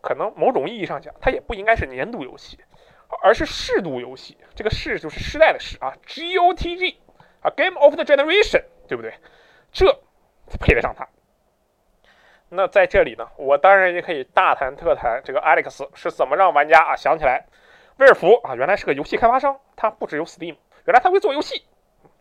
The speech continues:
但是啊，没有什么意义，我觉得。这个具体的详细内容呢，大家可以去看我之前的评测。我觉得总结下来就一句话，Alex 可以让你做到用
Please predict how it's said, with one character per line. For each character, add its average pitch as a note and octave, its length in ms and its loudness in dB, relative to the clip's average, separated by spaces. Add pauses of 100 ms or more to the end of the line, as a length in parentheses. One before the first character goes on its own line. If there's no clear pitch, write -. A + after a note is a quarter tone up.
(340)
但 A3+ 120 2
是 - 160 -6
啊， - 60 -8 (180)
没 D#3+ 120 -12
有 C#4+ 100 -8
什 - 100 -10
么 B3+ 80 -6
意 G4 40 -10
义， F3+ 280 -14
我 - 140 -20
觉 - 140 -20
得。 - 80 -20 (520)
这 - 80 -10
个 F#3 220 -2
具 B3 160 -8
体 C3 140 -10
的 B2+ 80 -4
详 D3 200 0
细 B3+ 140 -8
内 A#3+ 100 -2
容 F3+ 140 -4
呢， G#3+ 80 -4 (160)
大 E3 100 -4
家 E3+ 120 -2
可 F#3 100 -8
以 D3 80 -10
去 D3 140 -14
看 - 160 -8
我 A#2+ 60 -12
之 - 60 -20
前 D#3+ 140 -16
的 F3 60 -16
评 D#3 120 -14
测。 - 160 -10 (800)
我 D#3 140 6
觉 A3+ 100 4
得 D4 220 8
总 C3+ 160 -2
结 D3+ 100 -2
下 A3 120 2
来 D3 180 2 (140)
就 D#3+ 200 -4
一 C#3 60 -6
句 C#3+ 140 -12
话， - 280 -6 (720)
Alex F#3+ 680 2
可 - 160 -8
以 D3 140 -4
让 F3+ 200 -4
你 A#2+ 80 -14
做 - 260 -2
到 B2+ 300 -2 (380)
用 G#3+ 200 -4